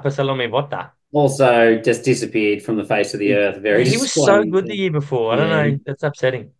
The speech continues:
Speaker 3: He did
Speaker 2: Jeez,
Speaker 3: not,
Speaker 2: we
Speaker 3: he,
Speaker 2: sucked in New Zealand. All right. Tate
Speaker 3: he let,
Speaker 2: McDermott.
Speaker 3: he let other people
Speaker 2: Surely,
Speaker 3: have the last year.
Speaker 2: surely we've done something there. Tate McDermott, I can confirm, was twenty-fifth.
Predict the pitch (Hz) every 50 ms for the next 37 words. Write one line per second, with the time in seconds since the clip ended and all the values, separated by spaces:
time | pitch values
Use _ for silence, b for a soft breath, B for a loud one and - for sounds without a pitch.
0 | _ _ _ _ _ - 117 113 - - 127 120 160 135 151 226 294 - - -
1 | - 135 - - - 113 110 104 98 107 131 123 113 131 131 127 117 110 - -
2 | - - - _ _ _ _ _ - 175 185 190 180 170 143 147 143 135 135 135
3 | 135 165 185 220 208 - 190 202 202 202 190 185 170 156 151 135 135 110 104 101
4 | 95 98 - - - - 196 202 208 202 185 165 156 151 - 156 143 135 131 147
5 | 151 135 131 120 113 127 123 117 110 - - - _ _ _ - 170 180 190 185
6 | 175 160 143 151 143 143 139 139 139 135 123 127 123 - - 131 120 - 131 120
7 | - - 139 127 127 123 123 123 120 120 117 113 120 123 120 120 120 120 120 120
8 | 117 110 113 - - - 160 151 151 - 143 147 131 - - - - 143 151 202
9 | 269 - - - - - _